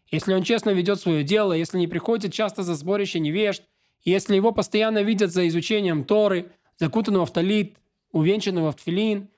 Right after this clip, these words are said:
если во всех своих поступках поступает строже, чем требует буква закона, если при этом не, не совсем отстраняется от общества и не выглядит странным,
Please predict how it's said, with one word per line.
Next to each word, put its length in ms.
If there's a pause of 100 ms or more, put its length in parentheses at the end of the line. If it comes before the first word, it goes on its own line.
(200)
если 240
во 100
всех 260
своих 200
поступках 460
поступает 500
строже, 300
чем 180
требует 300
буква 240
закона, 440 (380)
если 220
при 160
этом 240
не, 180
не 280
совсем 480
отстраняется 800
от 120
общества 640
и 140
не 100
выглядит 400
странным, 480